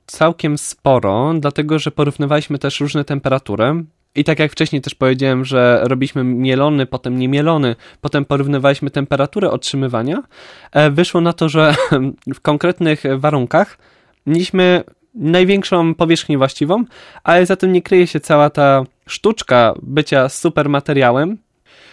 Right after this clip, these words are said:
dlatego że musieliśmy porównywać przeróżne wskaźniki dotyczące tego, czy to będzie właściwe do zrobienia tej,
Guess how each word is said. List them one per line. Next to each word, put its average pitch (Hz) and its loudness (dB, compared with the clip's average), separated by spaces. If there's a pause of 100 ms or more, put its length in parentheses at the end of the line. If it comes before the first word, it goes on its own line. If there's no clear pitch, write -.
(140)
dlatego 175 0
że 185 2
musieliśmy 180 0
porównywać 170 2
przeróżne 151 -2
wskaźniki 156 -2
dotyczące 139 -2
tego, 151 -2
czy 139 -4
to 214 0
będzie 185 2
właściwe 147 0 (380)
do 139 -2
zrobienia 160 0
tej, 147 0